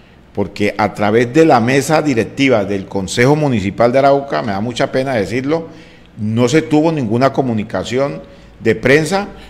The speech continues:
sobre la renuncia del concejal. Ojo, mesa directiva, es la renuncia de un concejal en, en, en, en el municipio de Arauca. Se conoció, fue por la administración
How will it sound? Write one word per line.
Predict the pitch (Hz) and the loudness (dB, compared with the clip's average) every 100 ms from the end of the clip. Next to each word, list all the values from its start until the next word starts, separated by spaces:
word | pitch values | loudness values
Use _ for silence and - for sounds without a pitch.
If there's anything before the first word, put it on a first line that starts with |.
| - | -16
sobre | - 120 120 107 104 90 | -6 0 2 2 0 -2
la | 110 107 | -4 -2
renuncia | 101 101 104 139 | -4 -4 -2 -2
del | 131 | -2
concejal. | 120 101 80 92 147 - - - - - - | -2 -6 -4 -2 -2 -4 -12 -20 -18 -12 -8
Ojo, | - 90 131 135 - - - - - - - | -6 -4 -2 -4 -8 -18 -20 -20 -20 -20 -8
mesa | 95 101 123 | -4 -2 -2
directiva, | 131 113 - 127 143 104 76 - - | -2 -6 -6 -4 -2 -4 -8 -16 -16
es | 98 98 | -10 -2
la | 143 | 0
renuncia | 139 117 117 160 180 185 180 | 0 -2 -2 -2 -2 2 2
de | 147 | 2
un | 127 | 0
concejal | 120 147 117 110 117 147 156 - - - - - - - - - - | -2 -4 -2 -2 -2 -2 -4 -16 -20 -20 -20 -20 -20 -20 -20 -10 -2
en, | 117 107 104 107 | 0 2 -2 -4
en, | 107 101 104 | -6 -6 -6
en, | 107 107 107 - - - | -8 -10 -12 -20 -18 -10
en | 107 | -4
el | 107 | -2
municipio | 104 98 104 107 139 | -2 -4 -6 -2 2
de | 120 | 2
Arauca. | 107 147 - 101 - - - - - - - - - | 2 0 -4 -10 -12 -20 -20 -20 -20 -20 -20 -20 -20
Se | - 107 | -10 -6
conoció, | 104 95 85 131 | -4 -2 0 2
fue | 156 185 | 4 2
por | 185 190 | 4 4
la | |
administración | 160 123 110 113 104 117 135 | 4 0 -2 -2 -2 -2 -4